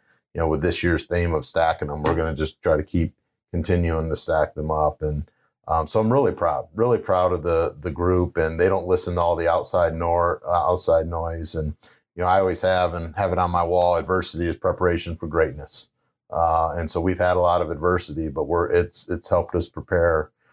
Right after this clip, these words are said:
uh, to have a, you know, hopefully a eight win, maybe even a nine win season, which we just haven't seen around here in, in a long, long time. And then obviously the beating Arizona State and being four and one and,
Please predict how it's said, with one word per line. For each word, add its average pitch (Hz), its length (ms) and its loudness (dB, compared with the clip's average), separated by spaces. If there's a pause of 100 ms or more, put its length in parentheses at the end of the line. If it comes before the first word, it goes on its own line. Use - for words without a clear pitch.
(220)
uh, 80 320 0
to 82 160 -4
have 85 220 0
a, 82 320 0
you 82 100 -8
know, 80 240 -4 (640)
hopefully 95 520 2
a 87 160 6
eight 101 220 0
win, 98 340 2
maybe 92 280 2
even 92 200 0
a 87 80 0
nine 90 320 0
win 85 180 -2
season, 95 460 0
which 80 200 -6
we 92 120 0
just 82 200 -2
haven't 90 280 2
seen 87 180 -4
around 85 340 0
here 90 320 0
in, 78 220 -6 (340)
in 95 80 -4
a 85 60 0
long, 87 260 0
long 85 220 0
time. 85 420 0
And 80 120 -4
then 80 280 0 (300)
obviously 90 440 0
the 78 300 0 (500)
beating 107 320 2
Arizona 92 460 0
State 85 480 0
and 80 200 -6
being 85 200 -2
four 90 320 0
and 85 120 -4
one 87 280 2
and, 78 240 -4